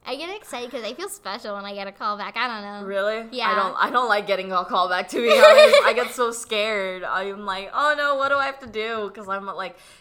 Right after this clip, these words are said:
Speaker 1: 'cause, you know, for the dance auditions, singing auditions, you can prepare for. You can't really prepare for the cold read, and that's something that I don't like to do,
Speaker 2: <laughs>
Speaker 1: not being prepared. So,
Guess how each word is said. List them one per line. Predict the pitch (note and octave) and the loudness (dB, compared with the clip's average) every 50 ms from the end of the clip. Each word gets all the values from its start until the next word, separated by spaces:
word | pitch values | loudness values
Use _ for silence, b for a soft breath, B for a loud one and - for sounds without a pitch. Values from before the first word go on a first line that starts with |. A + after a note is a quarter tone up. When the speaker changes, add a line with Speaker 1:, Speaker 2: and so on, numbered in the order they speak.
| B _ - | B _ -6
Speaker 1:
'cause, | D#4 D#4 D4 B3+ B B B B _ | -6 -6 -6 -6 B B B B _
you | D#4 D#4+ | -4 -4
know, | D#4 D4+ | -4 -4
for | D4+ - C4+ B3+ | -2 -6 -6 -6
the | G#3+ A3 G#3 | -6 -8 -10
dance | F#3+ G#3+ A3 B3 B3+ B3+ | -10 -8 -10 -10 -8 -8
auditions, | C#4 A#3+ A#3+ B3 - A#3+ A3+ A3+ | -10 -10 -10 -12 -14 -14 -16 -14
singing | - G#3+ G#3 G#3 | -14 -12 -12 -10
auditions, | G#3 G3 F#3+ F#3+ F#3+ - G#3+ G3+ F#3 | -10 -10 -10 -10 -14 -16 -16 -18 -18
you | F3+ | -18
can | - F#3 E3 | -20 -20 -20
prepare | D3 D3+ _ - G#3 D#3+ D3+ D3+ | -20 -20 _ -18 -16 -16 -16 -16
for. | - C3 B2+ | -16 -16 -16
You | - D#3+ F3 F3+ | -16 -16 -20 -20
can't | - - B3 G#3+ | -16 -14 -14 -14
really | - G#3 G3+ G3 G3 | -12 -12 -10 -10 -10
prepare | F#3+ G3 F3+ - - D#3 D3+ D#3 D#3+ | -10 -12 -18 -18 -18 -16 -16 -16 -14
for | - D#3+ | -16 -16
the | D#3+ D#3+ | -18 -18
cold | - - - C#3 C#3 D3 | -20 -18 -16 -16 -16 -16
read, | E3 F3 F#3+ G3 F#3+ - - | -16 -14 -14 -12 -12 -12 -14
and | - D#3 D#3 | -14 -16 -14
that's | D3+ D3 D3 - | -14 -16 -16 -16
something | - E3+ F3 - D#3+ D#3+ D#3+ | -18 -18 -16 -16 -16 -16 -16
that | D3+ D3 C#3+ _ | -18 -18 -16 _
I | - D3+ D#3 | -14 -14 -14
don't | D3 D#3 C#3+ - _ - | -16 -16 -20 -20 _ -18
like | A2+ F#2 A2+ - - - | -16 -16 -16 -16 -18 -16
to | - B3 | -16 -14
do, | G3 A3+ B3 C#4 D#4 D#4 _ | -14 -12 -12 -12 -14 -14 _
Speaker 2:
<laughs> | |
Speaker 1:
not | E4 E4 F#3+ F3+ D3+ C#3 - F3 F3 | -12 -12 -4 -2 -2 -2 -4 -6 -14
being | F3+ F3+ E3+ E3 E3 E3+ - _ _ _ _ _ _ _ _ | -16 -16 -16 -16 -18 -18 -20 _ _ _ _ _ _ _ _
prepared. | - F#3+ F3+ G#3 F#3 D#3 D#3 E3 G#3+ D#4+ E4+ - B B B B B B B B | -8 -6 -6 -4 -4 -4 -4 -4 -6 -8 -10 -12 B B B B B B B B
So, | - - - E4 E4 D#4 A3 G#3+ G#3+ G3 F#3+ F#3 F3 F3+ F3+ - | -18 -16 -10 -6 -2 0 2 2 4 2 2 0 -2 -4 -6 -10